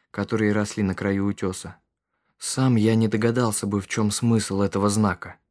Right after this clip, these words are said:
но Даос понял, а вместе с ним понял и я. Пока бабочка может летать, совершенно неважно,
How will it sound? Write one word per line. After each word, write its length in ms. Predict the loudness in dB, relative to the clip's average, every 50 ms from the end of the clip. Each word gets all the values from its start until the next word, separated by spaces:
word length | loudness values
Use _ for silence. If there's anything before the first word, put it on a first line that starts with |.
| _ _ -4
но 160 | 0 0 2
Даос 340 | 4 4 4 2 2 0 -2
понял, 460 | -2 0 2 2 2 2 0 -4 -10 _ _ _ _ _
а 100 | -4 -2
вместе 400 | 2 4 4 4 4 4 2 -2
с 100 | 0 2
ним 200 | 2 4 4 4
понял 380 | 4 4 4 4 4 4 4 4
и 100 | 4 4
я. 240 | 2 2 0 -2 -8 _ _ _ _ _ _ _ _ _ _ _ _ _ -6
Пока 300 | -6 -4 -2 0 0 0
бабочка 580 | 2 4 4 4 4 4 2 0 0 0 2
может 420 | 4 4 6 4 4 2 0 0 0
летать, 460 | 0 0 0 0 0 -2 -2 -4 -8 _ _ _ _ _
совершенно 720 | -10 -4 -2 -2 -2 -2 -2 -2 0 2 2 4 4 4
неважно, 760 | 4 4 4 4 4 4 4 4 4 4 2 0 -4 -4 -6